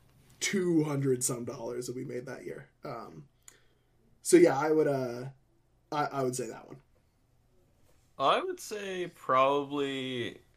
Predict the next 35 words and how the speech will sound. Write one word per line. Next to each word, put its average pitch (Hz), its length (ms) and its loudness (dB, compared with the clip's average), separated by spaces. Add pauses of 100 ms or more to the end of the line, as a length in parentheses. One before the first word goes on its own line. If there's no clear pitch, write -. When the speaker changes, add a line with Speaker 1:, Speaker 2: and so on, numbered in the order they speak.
(460)
Speaker 2:
now 139 100 -2
that 165 140 6
I've 147 40 -2
had 147 180 4
some 135 100 -10
time 135 200 0
to 120 60 -2
think, 131 220 -2
I 135 180 4
would 254 120 -2
just 185 220 -8
go 175 100 4
back 156 240 4
to, 165 80 -8
like, 135 340 -2 (280)
my 110 420 2
Halo 104 380 2
tournament 135 500 -6 (260)
of 95 360 0
M 98 120 -4
O 107 140 -2
G 101 140 -6
Columbus. 90 640 -8 (160)
Speaker 1:
<laughs> - 140 -20 (480)
Did 202 200 8
you 285 160 10
Speaker 2:
And - 120 10
Speaker 1:
actually 233 280 8
Speaker 2:
just 220 80 8
Speaker 1:
play 233 120 12
at 214 60 12
M 202 140 8
O 208 100 10
G 208 120 4
Columbus? 190 560 4